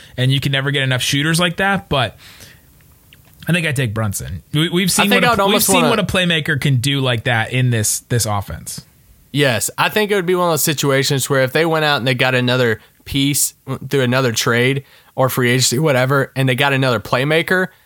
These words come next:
Speaker 2: then I would be more open to it. But as currently constructed, Jalen Brunson's kind of important to this team <laughs> because we don't have a ton of playmakers on the team.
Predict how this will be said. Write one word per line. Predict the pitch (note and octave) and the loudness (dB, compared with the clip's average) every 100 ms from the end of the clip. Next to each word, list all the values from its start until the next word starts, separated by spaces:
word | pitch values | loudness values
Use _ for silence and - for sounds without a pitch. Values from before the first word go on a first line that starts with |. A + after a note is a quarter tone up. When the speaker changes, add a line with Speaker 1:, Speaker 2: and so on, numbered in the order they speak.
| _ | _
Speaker 2:
then | B2+ C3+ E3 | -4 -2 2
I | D3+ | 2
would | C#3 | 0
be | C#3 | 0
more | C#3 C3 | 0 2
open | A#2 C3+ E3 | 2 0 -2
to | D3 F3 | 0 -2
it. | D3+ | 0
But | C#3 - | -4 -2
as | C3+ D#3+ C#3+ - | 0 0 0 -4
currently | - D#3 D3 C3+ | -2 0 2 2
constructed, | B2+ - B2+ C3 E3 D#3+ C#3 _ _ _ _ - | 0 0 0 2 0 -2 -4 _ _ _ _ -4
Jalen | D3 D#3+ D3 | 0 2 2
Brunson's | D3 C#3 A#2+ | 0 0 -2
kind | - D3 C#3+ | -2 0 0
of | |
important | B2 A2 A#2+ A2 A2+ | 0 0 0 0 0
to | |
this | A2+ G2+ | 0 0
team | - G2 A#2 | -2 0 0
<laughs> | |
because | A2+ - C3 - | 0 0 -2 -2
we | A#2+ | 0
don't | A#2+ | 2
have | A#2 A2+ - | 2 0 -2
a | A2+ | -4
ton | - B2 | 0 0
of | G#2+ | 0
playmakers | - G#2+ G#2 F#2+ F#2+ F2 | 0 0 0 -2 -2 -2
on | |
the | E2 | -4
team. | - - | -8 -14